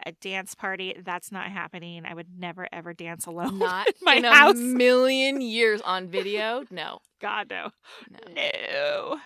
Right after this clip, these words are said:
Speaker 1: No, no, no. So I will link this. Oh, a baking challenge. See, that's a good idea we could
Speaker 2: It
Speaker 1: do.
Speaker 2: is.
Speaker 1: Yeah. Oh, virtual scrapbook for, um,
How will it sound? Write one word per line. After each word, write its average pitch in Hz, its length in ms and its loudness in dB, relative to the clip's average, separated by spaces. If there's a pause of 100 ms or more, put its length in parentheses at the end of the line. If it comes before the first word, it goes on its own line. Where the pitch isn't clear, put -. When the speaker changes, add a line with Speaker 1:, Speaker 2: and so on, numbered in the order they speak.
Speaker 1:
No, - 180 -12
no, - 240 -12
no. - 420 -10
So - 240 2
I 247 120 4
will 285 120 -4
link 233 220 -10
this. - 240 -12
Oh, 240 120 2
a 214 40 2
baking 214 460 -4
challenge. 302 520 -2
See, 208 420 -8 (180)
that's 185 180 -14
a 233 60 -16
good 196 160 -12
idea 175 340 -12
we 185 140 -14
could 190 160 -14
Speaker 2:
It 247 80 -14
Speaker 1:
do. 175 420 -10
Speaker 2:
is. 151 360 -20 (220)
Speaker 1:
Yeah. 370 400 -12
Oh, 294 360 -4
virtual 226 300 -6
scrapbook - 680 -4
for, 190 640 -4
um, 175 300 -12